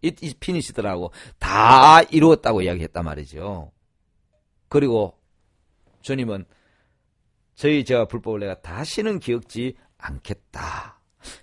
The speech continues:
여러분, 왜 기억 안 하죠? 기억 안 한다는 것은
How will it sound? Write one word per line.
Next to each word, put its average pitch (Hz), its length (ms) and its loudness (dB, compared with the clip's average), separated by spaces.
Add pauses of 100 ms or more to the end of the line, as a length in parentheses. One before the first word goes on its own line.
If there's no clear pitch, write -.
여러분, 143 300 2
왜 185 160 8
기억 165 240 0
안 123 120 0
하죠? 131 400 -6 (1080)
기억 151 260 0
안 107 100 -6
한다는 127 360 -4
것은 101 680 -8